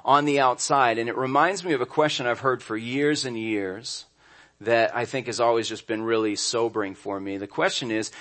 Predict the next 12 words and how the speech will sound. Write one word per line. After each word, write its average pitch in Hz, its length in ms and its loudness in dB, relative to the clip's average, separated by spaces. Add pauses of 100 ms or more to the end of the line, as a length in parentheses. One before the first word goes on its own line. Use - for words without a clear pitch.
(120)
if 127 180 -6
you're 156 180 6
on 147 140 2
trial 160 480 4
for 143 160 -6
being 139 320 -2
a 120 40 -4
Christian, 107 600 -4
you 104 80 -6
guys 110 240 -2
know 117 160 -2
this? 143 340 -8